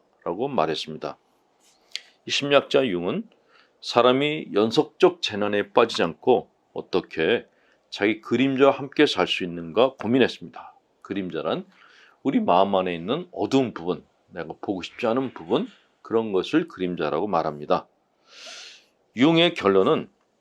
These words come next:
내가 그림자를 인식한다는 것은 겸손을 위해서, 겸손을 위해서 꼭 해야 될 충분한 이유가 있다라고 이야기를 했습니다.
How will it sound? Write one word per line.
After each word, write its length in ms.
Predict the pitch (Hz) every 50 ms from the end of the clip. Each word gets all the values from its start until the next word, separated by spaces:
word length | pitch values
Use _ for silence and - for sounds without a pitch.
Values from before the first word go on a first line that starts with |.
| _ _ _ _ _ -
내가 300 | - 101 110 139 143 -
그림자를 600 | - - 123 127 131 123 117 120 120 123 123 113
인식한다는 680 | 107 104 92 - - - 110 101 95 95 92 90 82 80
것은 400 | 80 78 - 147 185 240 233 -
겸손을 560 | - - 90 95 98 87 95 101 95 90 87
위해서, 500 | 82 82 78 78 - - 156 120 - _ _ _ _ _ _ _ _ _ _ _ _ _ _ _ _ _ _ _ _ _ _ -
겸손을 440 | - 113 117 113 127 127 123 113
위해서 400 | 107 98 92 - - 160 185 - _ _ _ _ _
꼭 240 | - 180 165 - - - -
해야 200 | 160 156 135 107
될 160 | - - - - -
충분한 420 | - - - 151 151 165 165 156
이유가 280 | 135 110 104 98 107 92
있다라고 760 | 82 - _ _ - - 120 113 113 98 95 92 90 113 110
이야기를 360 | 87 85 82 82 85 82 87
했습니다. 600 | 117 - - - 87 76 76 82 85 73 67